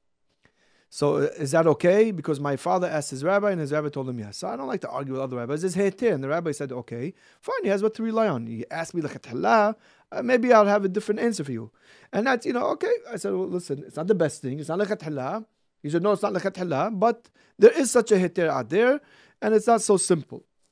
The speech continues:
Okay, but listen, once your father booked the trip, what are you gonna do? You go and you keep him outside. That's it. Don't make a story out of it.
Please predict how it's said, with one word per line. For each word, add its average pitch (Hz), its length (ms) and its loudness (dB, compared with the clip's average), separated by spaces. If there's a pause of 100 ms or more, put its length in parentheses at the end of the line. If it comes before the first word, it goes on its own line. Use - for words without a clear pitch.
(240)
Okay, 285 260 0
but 208 220 2
listen, 214 240 -2
once 208 200 -2
your 190 80 -4
father 185 260 0
booked 170 240 -6
the 143 80 -10
trip, 240 320 -2
what 175 140 0
are - 20 -2
you 139 80 -4
gonna 120 100 -4
do? 240 280 0
You 156 120 0
go 160 220 2
and 233 100 -4
you 233 120 -4
keep 233 180 -8
him 240 100 -8
outside. 226 320 -8
That's 208 160 -10
it. 208 160 -8
Don't 196 120 -8
make 170 160 -6
a 147 60 -8
story 135 300 -8
out 123 120 -10
of 117 100 -12
it. - 180 -14